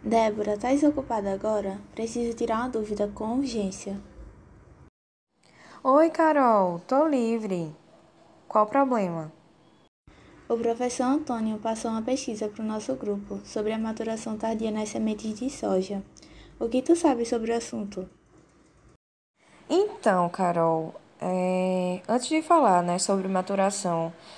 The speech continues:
Speaker 2: tu conhece a cultura?
Speaker 1: Na verdade, Débora, só ouço os comentários nos jornais sobre as exportações e tal, mas eu não conheço muito, não.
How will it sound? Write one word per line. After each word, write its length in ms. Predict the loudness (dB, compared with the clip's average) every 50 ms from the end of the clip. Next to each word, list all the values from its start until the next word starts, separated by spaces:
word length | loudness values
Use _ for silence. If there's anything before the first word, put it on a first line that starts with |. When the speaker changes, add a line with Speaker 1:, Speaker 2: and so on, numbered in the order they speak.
| -20 -20 -20 -20 -20 -10 -6
Speaker 2:
tu 80 | -6 -4
conhece 500 | 0 2 4 4 6 4 4 2 0 -2
a 60 | -4
cultura? 640 | -4 -6 -10 -10 -8 -8 -6 -2 0 2 2 0 0 -6 -16 -20 -20 -20 -20 -20 _ -20 -20 -20 _ _ _ -20 -20 -20 -20 _ _
Speaker 1:
Na 160 | -4 -4 0
verdade, 520 | 2 4 4 4 4 2 -2 -2 -4 -4 -4
Débora, 420 | -4 -4 -4 -4 -6 -6 -6 -6
só 220 | -4 -4 -4 -2
ouço 160 | -4 -4 -6 -8
os 80 | -6
comentários 520 | -4 -2 0 0 0 2 2 2 2 2 2
nos 140 | 0 0
jornais 400 | 2 2 4 4 4 4 2 0
sobre 220 | -2 -4 -4 -4 -2
as 60 | -4
exportações 1000 | -4 -4 -6 -8 -8 -4 -2 -2 -4 -4 -4 -6 -4 -4 -2 -2 -4 -4 -6 -6
e 40 |
tal, 320 | -8 -6 -4 -2 -2 -2 -4 -8 -14 -20 -20 -20 -20 -20 -20 -20 -6 _
mas 160 | 0 0 2
eu 80 | 2 0
não 140 | 0 0 0
conheço 340 | 0 -2 -2 -2 0 0 0
muito, 280 | 0 0 0 0 2 2
não. 300 | 4 4 2 2 -2